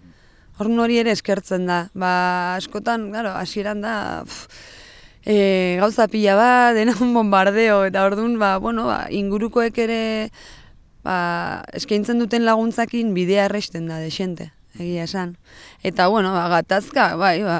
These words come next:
zoritxarrez jarraitzen dugu gatazka dexentekin, nere ustez nahiko absurdoa, eta ja argumento gaberik, eh, borrokatzen duten zerbait da, <laughs> eh, baino guk oso argi dugu hau dela bidea.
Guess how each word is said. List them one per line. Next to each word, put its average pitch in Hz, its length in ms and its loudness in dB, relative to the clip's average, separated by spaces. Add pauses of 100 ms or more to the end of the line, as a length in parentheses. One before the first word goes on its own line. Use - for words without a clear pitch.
(140)
zoritxarrez 185 540 0
jarraitzen 220 420 -2
dugu 170 240 -6
gatazka 175 420 -4 (920)
dexentekin, 190 680 0
nere 180 200 0
ustez 190 400 -2
nahiko 185 300 0
absurdoa, 220 720 0
eta 165 320 -4
ja 185 200 0 (520)
argumento 185 1040 0
gaberik, 190 480 0 (320)
eh, 170 480 -6 (1800)
borrokatzen 190 600 -2
duten 190 160 -2
zerbait 185 360 2
da, 302 320 6
<laughs> 185 160 0
eh, 196 240 0
baino 175 680 -2 (140)
guk 185 240 -6
oso 190 260 -2
argi 185 260 0
dugu 190 440 -2 (260)
hau 202 180 4
dela 185 280 2
bidea. 208 380 2